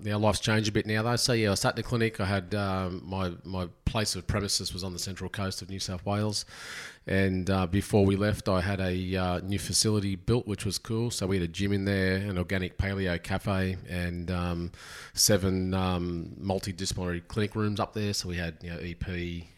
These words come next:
um, myself, massage therapy, blah, blah, blah. And it ran really well, you know, and, uh, we got to the, the point where the place was pumping,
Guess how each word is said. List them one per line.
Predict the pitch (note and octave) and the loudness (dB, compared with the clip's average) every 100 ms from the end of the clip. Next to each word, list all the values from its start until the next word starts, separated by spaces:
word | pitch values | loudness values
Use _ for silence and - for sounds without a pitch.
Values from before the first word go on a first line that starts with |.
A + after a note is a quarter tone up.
| - | -14
um, | C#2+ D2+ D#2 D#2 D2+ - | -10 -8 -6 -6 -8 -8
myself, | E2 - E2 E2 - - | -6 -4 -6 -8 -10 -10
massage | E2 D#2+ - D2+ D2+ | -8 -6 -6 -6 -8
therapy, | - E2 D#2+ D#2 - - | -8 -8 -8 -12 -12 -8
blah, | D#2+ | -6
blah, | D2+ | -6
blah. | E2 G2 G2+ - - - - - | -4 -4 -4 -12 -16 -16 -16 -6
And | - G2 G2+ | 4 6 6
it | G#2 G#2+ | 4 4
ran | G#2+ G#2 | 4 6
really | G#2 G2+ | 4 4
well, | F#2+ A#2 - - | 4 2 -2 -6
you | F#2 | 0
know, | F#2 G#2 A2 | 2 2 2
and, | F#2+ F#2 F#2 | 0 -2 -4
uh, | G2 F#2 | -2 0
we | F2+ | 2
got | G2 G2+ | 2 0
to | - | 2
the, | G2 F#2+ | 2 2
the | E2+ F#2+ | 2 -2
point | - A2+ G#2 | 0 0 2
where | G2+ G2 F#2+ | 2 2 2
the | G2 | 0
place | - G#2 - | 0 -2 0
was | F#2+ | -2
pumping, | - A2+ A2 A2+ A2 | 0 0 2 2 0